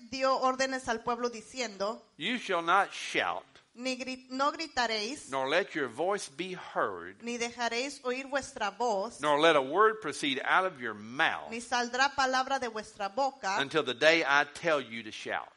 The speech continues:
Speaker 1: hasta el día que yo os diga, "Gritad."
Speaker 2: That's where we would lose most of the people.
Speaker 1: Ahí es donde perderíamos la mayoría de las personas.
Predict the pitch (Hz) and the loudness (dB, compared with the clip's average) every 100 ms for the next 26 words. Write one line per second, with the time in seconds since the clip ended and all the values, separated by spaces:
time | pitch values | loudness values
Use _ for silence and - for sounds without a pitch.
0 | - 233 226 - 233 226 277 294 294 247 | -6 -4 -4 -6 -6 -4 -4 -4 -2 -4
1 | 247 254 254 247 208 294 285 220 220 226 | -2 0 0 -2 -6 -8 -4 -4 -4 -4
2 | - 220 226 - 262 175 160 - _ _ | -8 -10 -6 0 2 2 -2 -16 _ _
3 | _ _ _ _ 135 175 - 139 123 127 | _ _ _ _ 6 6 4 -2 -2 -4
4 | 123 120 131 117 104 - - 107 120 113 | -4 -2 -4 -4 -10 -16 -20 -4 -4 -4
5 | 127 113 123 104 - _ 220 226 240 262 | -10 -12 -12 -14 -18 _ -2 -2 -2 -4
6 | 254 247 240 220 214 220 226 233 233 226 | -4 -4 -4 -4 -2 -2 -2 -2 -4 -4
7 | 208 214 208 196 196 208 214 214 196 - | -6 -4 -4 -4 -4 -2 -2 -2 -4 -6
8 | 196 - 247 180 - | -8 -4 -4 -6 -14